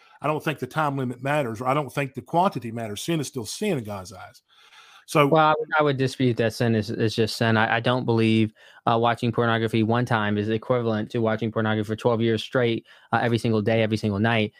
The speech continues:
Speaker 2: I, I don't think anybody should
Speaker 1: Oh.
Speaker 2: think that, right? Or cheating on your wife one time, uh, with a one-night stand is the same thing of having an ongoing affair, uh, with your next-door neighbor for five years. Uh, that's irrational. And, and I would say, no, God is not irrational and, and doesn't view that in that way.
Speaker 1: Okay.
Speaker 2: I think that was
Speaker 1: How do you see, how do you see the chastisement of God?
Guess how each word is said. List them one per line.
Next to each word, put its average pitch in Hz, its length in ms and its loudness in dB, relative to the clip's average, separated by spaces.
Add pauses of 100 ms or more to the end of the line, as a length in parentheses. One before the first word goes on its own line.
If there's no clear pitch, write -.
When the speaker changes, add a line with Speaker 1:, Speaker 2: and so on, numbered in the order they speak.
(160)
Speaker 2:
I, 147 100 2
I 160 80 0
don't 165 80 0
think 156 120 2
anybody 135 280 2
should 117 140 0
Speaker 1:
Oh. - 20 2
Speaker 2:
think 120 180 0
that, 101 200 -2
right? 107 240 -4
Or 127 240 0
cheating 147 300 -2
on 135 60 0
your 123 100 0
wife 117 180 -2
one 165 320 0
time, 117 480 0 (320)
uh, 123 180 2
with 123 120 2
a 123 80 -2
one-night 127 560 -2
stand 135 360 0
is 113 80 -4
the 120 80 -2
same 123 240 -2
thing 120 160 -2
of 113 60 -2
having 117 240 0
an 110 80 0
ongoing 123 400 0
affair, 120 460 0 (280)
uh, 120 60 2
with 120 160 0
your 120 60 0
next-door 120 260 -2
neighbor 117 220 -2
for - 80 -20
five 107 240 0
years. 151 320 -2 (280)
Uh, 127 120 -2
that's 143 180 -2
irrational. 120 560 -2
And, 123 180 -4
and 127 140 0
I 120 60 2
would 117 80 -2
say, 117 180 0
no, 139 280 0
God 113 200 0
is 110 140 -4
not 113 160 0
irrational 107 640 -2
and, 107 280 -4
and 110 120 -4
doesn't 107 240 -2
view 113 160 0
that 101 340 -6
in 117 200 -6
that 104 140 -6
way. 107 140 -4
Speaker 1:
Okay. 147 240 2
Speaker 2:
I 170 60 6
think 202 140 2
that 180 40 0
was 147 120 -4
Speaker 1:
How 196 200 6
do 208 120 2
you 185 160 2
see, 165 500 2
how 165 160 2
do 160 80 0
you 156 100 -4
see 151 140 -4
the 131 100 -2
chastisement 131 680 0
of 101 100 -12
God? 143 300 -4